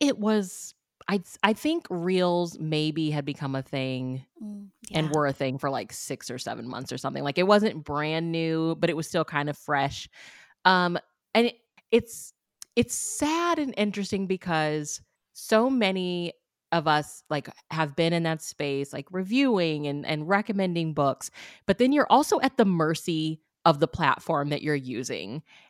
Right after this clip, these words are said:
Speaker 1: And
Speaker 2: Yes.
Speaker 1: Instagram, I think they forgot that they, like, are a photo app. And I think that's what makes them special. There aren't many photo apps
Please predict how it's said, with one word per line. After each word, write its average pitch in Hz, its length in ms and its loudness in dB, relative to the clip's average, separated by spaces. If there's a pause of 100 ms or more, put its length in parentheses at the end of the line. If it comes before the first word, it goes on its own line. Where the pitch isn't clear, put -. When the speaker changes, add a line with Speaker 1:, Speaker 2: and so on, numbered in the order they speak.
(100)
Speaker 1:
And 165 540 4 (200)
Speaker 2:
Yes. - 0 -
Speaker 1:
Instagram, 269 560 2
I 190 100 2
think 180 340 -4
they 160 360 0 (120)
forgot 139 640 0
that 160 140 -4
they, 151 320 0
like, 151 300 -2
are 175 160 4
a 240 80 0
photo 247 520 2
app. 151 360 0
And 185 120 0
I 202 200 4
think 392 340 0
that's 175 380 -2
what 285 200 0
makes 170 300 -2
them 190 180 -4
special. - 640 -6
There 170 180 0 (120)
aren't 175 340 -2
many 170 560 -2
photo 160 420 0
apps - 560 -6